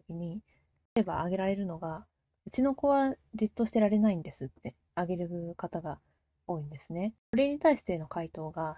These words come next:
「一つのことに対して集中して取り組むことができますよ」っていうことを伝える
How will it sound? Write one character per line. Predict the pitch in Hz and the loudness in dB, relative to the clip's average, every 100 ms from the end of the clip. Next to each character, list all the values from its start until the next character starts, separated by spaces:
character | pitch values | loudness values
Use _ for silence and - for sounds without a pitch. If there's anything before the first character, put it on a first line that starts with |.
| - | -4
「一 | - | -2
つ | 285 | 2
の | 247 196 | 4 4
こ | 185 | 0
と | 175 | -4
に | 160 | -4
対 | 170 170 160 | -2 -4 -4
し | |
て | - 180 214 | -2 -2 -2
集 | - 233 220 | -2 -2 0
中 | 233 220 | -2 -2
し | |
て | - 226 - _ _ _ _ | 0 -2 -2 _ _ _ _
取 | - 220 | 0 2
り | |
組 | 240 | 4
む | 220 | 0
こ | - | 0
と | - | -8
が | 175 | -8
で | 160 | -8
き | - 196 | -6 -6
ま | |
す | 190 190 | -4 -4
よ」 | 180 185 - _ _ _ _ _ _ _ _ _ _ _ - | -4 -6 -12 _ _ _ _ _ _ _ _ _ _ _ -4
っ | |
て | 180 | -4
い | |
う | 165 | -4
こ | - 175 | -8 -8
と | |
を | - | -2
伝 | 170 | -2
え | |
る | 165 196 | -2 -6